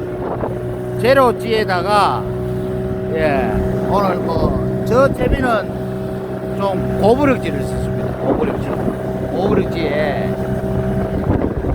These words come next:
닐은 이천오백 번, 대는 일 호대. 오늘 이래가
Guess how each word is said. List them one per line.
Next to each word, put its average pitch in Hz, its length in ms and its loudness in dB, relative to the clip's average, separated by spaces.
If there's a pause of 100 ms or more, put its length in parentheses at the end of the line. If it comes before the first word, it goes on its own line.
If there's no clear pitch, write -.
(680)
닐은 226 960 2 (800)
이천오백 226 920 -2
번, - 100 -12 (1080)
대는 262 360 0 (2000)
일 - 120 0
호대. - 280 -2 (2000)
오늘 180 320 -2
이래가 185 500 0